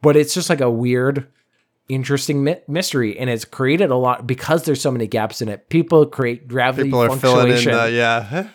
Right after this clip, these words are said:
Speaker 2: <laughs>
Speaker 1: Where that, by the way, I think that man should lose his job.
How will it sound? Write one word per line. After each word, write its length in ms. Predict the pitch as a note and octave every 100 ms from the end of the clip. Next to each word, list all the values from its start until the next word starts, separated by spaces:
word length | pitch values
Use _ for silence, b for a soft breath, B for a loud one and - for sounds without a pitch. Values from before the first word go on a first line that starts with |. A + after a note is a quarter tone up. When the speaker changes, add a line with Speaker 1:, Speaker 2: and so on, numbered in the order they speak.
| b
Speaker 2:
<laughs> 220 | b b -
Speaker 1:
Where 260 | F3 E3+ D3
that, 380 | E3 G#3 -
by 140 | C#3 E3+
the 80 | F#3
way, 240 | G3+ G3 -
I 80 | E3+
think 100 | D#3
that 140 | D3+
man 140 | C3+ B2
should 160 | C#3+
lose 180 | B2 A#2
his 80 | G#2+
job. 220 | F2 -